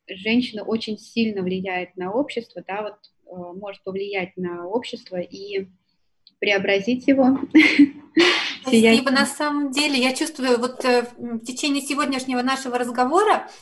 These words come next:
Speaker 2: я действительно чувствую, что вот наше общество, оно уже преобразуется. Вот за эти сорок шесть минут мы уже столько подняли действительно хороших, замечательных тем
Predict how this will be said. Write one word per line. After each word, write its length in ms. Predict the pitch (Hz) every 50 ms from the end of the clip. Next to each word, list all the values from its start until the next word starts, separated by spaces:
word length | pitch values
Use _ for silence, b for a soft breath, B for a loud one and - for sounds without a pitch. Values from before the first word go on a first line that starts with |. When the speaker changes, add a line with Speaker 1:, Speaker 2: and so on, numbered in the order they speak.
| B B _
Speaker 2:
я 100 | 240 247
действительно 460 | 226 226 208 359 381 392 330 254 254
чувствую, 340 | - 294 330 320 - 262 247
что 220 | 240 - - 247
вот 140 | 240 233 -
наше 260 | 262 269 269 254 269
общество, 460 | 294 349 349 - 381 - - 262 247
оно 260 | 233 240 277 302 285 -
уже 340 | - 262 262 247 277 262 254
преобразуется. 840 | 262 - 220 208 202 - 214 208 208 208 208 214 208 202 208 208
Вот 120 | 202 220 214
за 100 | 233 247
эти 300 | 277 285 277 - 247 254 B B B B
сорок 380 | B - - 285 277 277 277 -
шесть 360 | - - 269 262 247 - -
минут 500 | 254 240 247 240 262 330 392 466 466 - - B B B B B _
мы 140 | 240 262 254
уже 120 | 262 269
столько 400 | 254 - - 339 349 - - 247
подняли 600 | 240 240 240 233 233 262 269 262 247 233 233 226
действительно 760 | 220 214 240 240 - 294 285 254 - 254 233 233 226 220 214 214
хороших, 560 | - - 240 247 269 277 277 - 247 233 214 214
замечательных 800 | 226 226 233 240 240 254 262 254 254 - 254 240 233 226 - -
тем 420 | - - 277 311 339 370 415 381